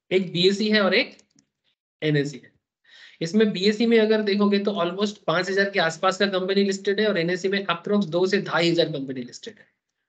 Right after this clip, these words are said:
टू थाउजेंड से टू थाउजेंड फ़ाइव हंड्रेड के आसपास।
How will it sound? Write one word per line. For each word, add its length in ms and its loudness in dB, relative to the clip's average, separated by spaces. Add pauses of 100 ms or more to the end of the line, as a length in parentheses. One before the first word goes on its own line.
(140)
टू 80 2
थाउजेंड 320 4
से 80 4
टू 120 -4
थाउजेंड 360 0 (380)
फ़ाइव 200 2
हंड्रेड 280 -2
के 200 -2
आसपास। 540 -8